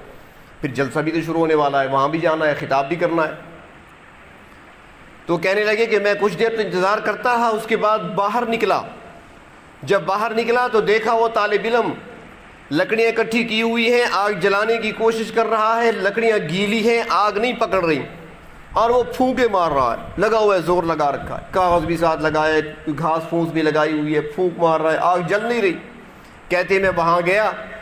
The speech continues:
फिर मैंने उसको एक दो गालियाँ दी और साथ ही मैंने अपना दायां पाँव उसकी कमर पे रसीद किया।" उसे कमर पे मारा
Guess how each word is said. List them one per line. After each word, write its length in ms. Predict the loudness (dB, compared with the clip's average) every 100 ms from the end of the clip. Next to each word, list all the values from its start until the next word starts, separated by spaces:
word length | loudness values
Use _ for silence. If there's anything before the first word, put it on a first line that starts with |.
| -18 -6
फिर 180 | -2 0
मैंने 260 | 2 2 2
उसको 240 | 0 0
एक 140 | 0 2
दो 120 | 0
गालियाँ 460 | 2 2 0 2 0
दी 180 | 0 -6 -8 -18 -20 -20 -4
और 160 | 0 0
साथ 440 | 0 0 0 0 -2
ही 80 | 0
मैंने 320 | 0 2 2
अपना 260 | 0 0 -2 -2
दायां 320 | -2 2 0
पाँव 380 | 0 2 2 0 -2
उसकी 260 | -4 -4 -6 -2
कमर 260 | -2 0
पे 140 | 0 0
रसीद 360 | 0 -4 -10 -10
किया।" 200 | -8 -8 -10 -20 -20 -20 -14 -6
उसे 180 | -4 -2
कमर 320 | 0 0 2
पे 140 | 2
मारा 380 | 2 2 2 0